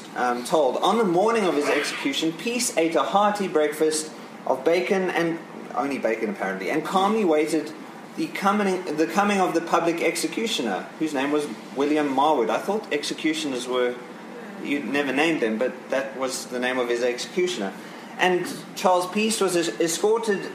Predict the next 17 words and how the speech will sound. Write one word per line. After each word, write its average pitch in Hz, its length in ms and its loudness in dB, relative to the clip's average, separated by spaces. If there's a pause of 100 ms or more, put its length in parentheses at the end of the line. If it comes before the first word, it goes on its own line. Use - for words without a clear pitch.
(140)
on 214 240 4
the 202 80 2
death 185 340 2
walk 160 300 2
by 156 140 6
the 151 80 0
prison 175 360 0
chaplain, 139 520 0
who 160 120 2
was 160 160 2
reading 156 400 2
aloud 131 340 4
from 147 180 0
the 147 80 2
Consolations 170 920 2
of 151 180 4
Religion. 135 460 0